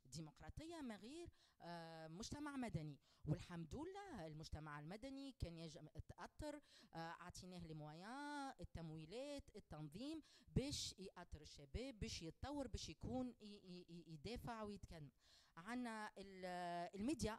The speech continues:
رغم اللي معناتها كان لازم هيكلته أكثر، إكسترا، صار تطور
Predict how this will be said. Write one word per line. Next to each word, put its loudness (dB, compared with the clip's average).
رغم -4
اللي -6
معناتها -6
كان 0
لازم 2
هيكلته -4
أكثر، -2
إكسترا، 0
صار 4
تطور 8